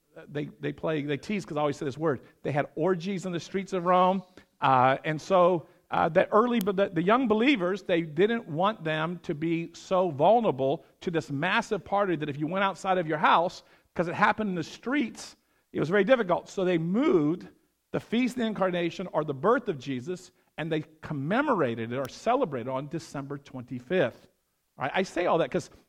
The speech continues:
you're gonna watch Discovery Channel one day and they're gonna say, "Jesus wasn't born the twenty-fifth," and you're gonna have a crisis of faith. Um, just so you know, until about fifty years ago, everybody knew that Jesus was not, that the church was not claiming. With the,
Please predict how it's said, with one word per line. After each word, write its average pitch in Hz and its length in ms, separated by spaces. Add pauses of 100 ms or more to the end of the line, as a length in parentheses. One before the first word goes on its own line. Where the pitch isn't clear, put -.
you're 208 120
gonna 247 160
watch 208 220
Discovery 196 800
Channel 165 340
one 156 120
day 165 80
and 160 80
they're 151 80
gonna 131 180
say, - 60 (360)
"Jesus 151 380
wasn't 147 260
born 143 160
the 139 60
twenty-fifth," 135 480
and 120 80
you're 139 100
gonna 147 160
have 135 120
a 127 40
crisis 165 460
of 151 100
faith. 143 420 (420)
Um, 117 400 (800)
just 233 300
so 247 100
you 202 160
know, 202 260
until 135 220
about 233 180
fifty 196 240
years 196 240
ago, 151 260
everybody 151 540
knew 120 380 (100)
that 139 180
Jesus 147 400
was 139 280
not, 143 260
that 156 140
the 165 80
church 214 260
was 175 160
not 165 240
claiming. 156 500 (480)
With 143 140
the, 156 80